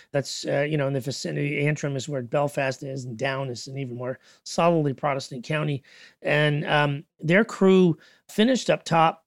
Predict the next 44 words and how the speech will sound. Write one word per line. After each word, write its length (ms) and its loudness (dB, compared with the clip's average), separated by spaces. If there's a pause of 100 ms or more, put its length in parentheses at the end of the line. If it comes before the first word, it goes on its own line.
after 340 2
the 160 2
Catholics 560 -2
who 140 0
Duffy 320 -2
hired, 340 0
Duffy 240 -2
himself 320 -6
being 180 0
a 60 -4
Catholic, 420 -8 (320)
all 220 -4
died. 460 2
But 180 -4
the 60 -4
men 300 4
of, 300 -2
uh, 240 0 (140)
the 180 -6
McCartney 440 0
brothers 400 -4 (200)
are 100 -2
never 440 2
reported 480 -2 (280)
to 140 -2
have 180 -2
been 280 -4 (380)
persecuted 600 0
in 140 -4
any 180 -4
way, 260 2
and 120 -6
none 160 -2
of 80 -2
them 160 -4
died 320 -2
in 180 -8
the, 280 -8
the 160 -6
epidemic 600 -8
or 80 -8
in 80 -8
the 60 -8
murders. 540 -2